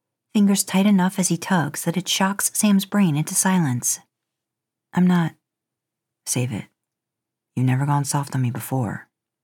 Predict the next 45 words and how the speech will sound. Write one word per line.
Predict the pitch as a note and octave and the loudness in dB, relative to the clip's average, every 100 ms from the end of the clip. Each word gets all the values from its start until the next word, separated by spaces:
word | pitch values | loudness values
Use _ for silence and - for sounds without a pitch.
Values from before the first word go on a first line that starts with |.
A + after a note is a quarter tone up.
| _ | _
You | - | -6
ain't | C3 - | -4 -4
starting | - D3+ - | -4 -4 -2
now." | C3 C#3 B2+ G#2+ - _ _ _ _ _ _ _ _ | -2 0 -2 -6 -12 _ _ _ _ _ _ _ _
Startled | - G3 G#3 A#3+ | -6 -2 0 0
by | A3+ | 0
the | F#3+ | -2
words, | F#3 F3 B2 B2 - - _ _ _ _ | 0 -2 -2 -6 -12 -14 _ _ _ _
Sam | - B3+ C4 - | 0 0 0 -2
opens | A3+ B3 B3 - | -2 0 0 0
eyes | G#3 F3+ E3+ | 0 0 -2
he | - F#3+ | 0 0
hadn't | F#3+ F3+ F#3 | 0 0 0
meant | F3+ F3 | 2 0
to | - | -4
close | - G3+ E3+ C3 | -6 -2 -2 -2
and | D3 D#3+ | -2 -2
sees | - F3+ | -4 -4
that | F3+ - | -6 -2
Dean's | G#3 D#3+ F#3 | 0 0 0
right. | F#3 C3 - - _ _ _ _ _ _ _ | -2 -4 -10 -20 _ _ _ _ _ _ _
His | G3+ G3+ | -6 -4
dick's | C4 C4+ - | -4 -4 -4
going | D#3 D3 | -2 -2
soft, | - G#3 F#3 - - - _ _ _ _ - | -4 -2 -4 -4 -18 -20 _ _ _ _ 0
even | G3+ G3 | 4 4
in | F#3 | 4
the | E3 D#3+ | 0 0
hot, | F3 F3+ F3+ - | 0 0 -2 -12
slick | - - G3 E3 | -4 -2 -2 0
ring | F3 E3+ C#3+ | 0 2 -2
of | D3+ | -4
Dean's | E3 E3+ E3+ | -2 0 -2
fingers | - F#3+ D#3+ A#2+ B2+ | 0 0 0 -4 -6
that | - | -6
never | E3 D#3+ D#3+ | -2 -2 -2
fails | - F3 E3+ | -4 -4 -2
to | - | -6
get | F3 A3 | -6 -4
him | D3+ B2 | -2 -2
there | A#2 A#2 | -2 -2
one | A#2+ C3+ | -2 -2
way | D#3 D#3 | 0 -2
or | D3+ | -2
another. | D#3 F3+ C3 G2+ | 0 0 -2 -6